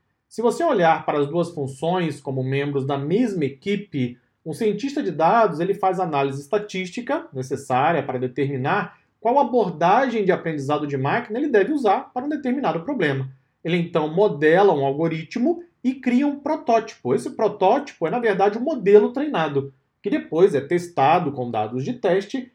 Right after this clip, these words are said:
para avaliar a sua acurácia. Uma vez que a acurácia esteja de acordo com o projeto, a acurácia nada mais é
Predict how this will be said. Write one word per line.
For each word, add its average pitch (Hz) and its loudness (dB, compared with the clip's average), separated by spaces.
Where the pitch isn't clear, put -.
para 247 0
avaliar 240 2
a 196 0
sua 185 -2
acurácia. 165 -2
Uma 226 0
vez 294 0
que - -4
a 220 2
acurácia 170 2
esteja 131 0
de 107 -4
acordo 143 0
com 131 -8
o 127 -10
projeto, 131 -2
a - -4
acurácia 214 -2
nada 202 0
mais 160 -2
é 147 0